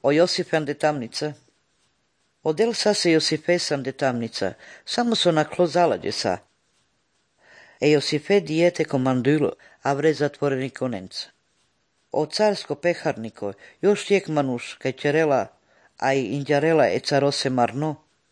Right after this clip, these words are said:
i vonda se čudine ande tamnica. Je krat, soldu džene di klesuno, a jo Josife pendalenđe.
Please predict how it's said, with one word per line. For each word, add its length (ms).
i 80
vonda 320
se 200
čudine 420
ande 220
tamnica. 600
Je 160
krat, 420
soldu 400
džene 480
di 140
klesuno, 580
a 140
jo 160
Josife 520
pendalenđe. 800